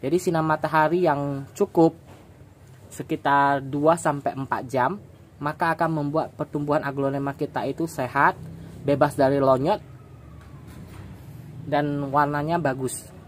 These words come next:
Yuk, kita ikutin videonya ini. Nah, ini adalah sebagian koleksi dari Hoki Project Indonesia, ya.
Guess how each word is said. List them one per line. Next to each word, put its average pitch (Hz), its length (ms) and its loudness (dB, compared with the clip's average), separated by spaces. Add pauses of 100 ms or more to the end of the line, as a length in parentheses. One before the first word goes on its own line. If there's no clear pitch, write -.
(840)
Yuk, 147 240 -2
kita 156 480 4 (320)
ikutin 151 320 -2
videonya 143 640 0
ini. 160 240 -2 (2500)
Nah, 120 240 -4
ini 160 160 -6
adalah 156 480 -2
sebagian 143 480 -6
koleksi 143 560 -8
dari 139 960 -6
Hoki 139 320 -10
Project 139 320 -4
Indonesia, 139 560 -4
ya. 131 240 -2